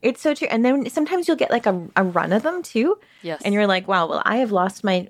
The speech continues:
Speaker 1: I've lost my touch. I'm no longer a baby whisperer and my career is over. So
Speaker 2: Yes,
Speaker 1: goodbye."
Speaker 2: absolutely.
Speaker 1: <laughs> Right?
Speaker 2: Yes. <laughs>
Speaker 1: Now, I'm, if memory serves,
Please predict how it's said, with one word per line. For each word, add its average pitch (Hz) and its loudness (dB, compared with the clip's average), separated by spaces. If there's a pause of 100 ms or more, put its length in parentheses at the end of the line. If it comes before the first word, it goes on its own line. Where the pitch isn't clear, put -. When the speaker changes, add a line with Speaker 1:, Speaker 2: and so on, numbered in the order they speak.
Speaker 1:
I've 214 0
lost 160 0
my 151 -2
touch. - -4
I'm 220 2
no 208 2
longer 175 -2
a 175 2
baby 175 0
whisperer 285 -2
and 180 -4
my 175 -6
career 165 -4
is 156 -6
over. 135 -4
So - -8
Speaker 2:
Yes, 185 0
Speaker 1:
goodbye." - -6
Speaker 2:
absolutely. 165 -2
Speaker 1:
<laughs> 339 6
Right? - -10
Speaker 2:
Yes. - -8
<laughs> 277 8 (1300)
Speaker 1:
Now, 392 0
I'm, 440 0
if 381 -6
memory 523 -2
serves, 277 0